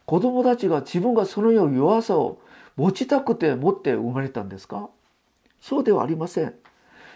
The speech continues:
子供たちも自分自身が病気を持って、弱さを持って、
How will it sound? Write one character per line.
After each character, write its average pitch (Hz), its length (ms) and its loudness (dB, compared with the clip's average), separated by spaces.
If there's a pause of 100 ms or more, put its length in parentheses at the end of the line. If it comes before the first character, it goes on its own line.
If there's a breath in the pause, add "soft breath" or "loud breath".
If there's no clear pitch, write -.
(100)
子 170 140 4
供 262 260 2
た 254 140 4
ち 233 160 0
も 214 180 2
自 - 180 -4
分 220 160 2
自 202 220 -4
身 160 80 -4
が 123 220 -2
病 180 320 6
気 208 100 0
を 185 140 6
持 160 180 0
っ - 20 0
て、 139 280 -2
弱 139 320 2
さ 196 120 0
を 160 120 2
持 165 160 0
っ 196 40 -2
て、 123 320 -4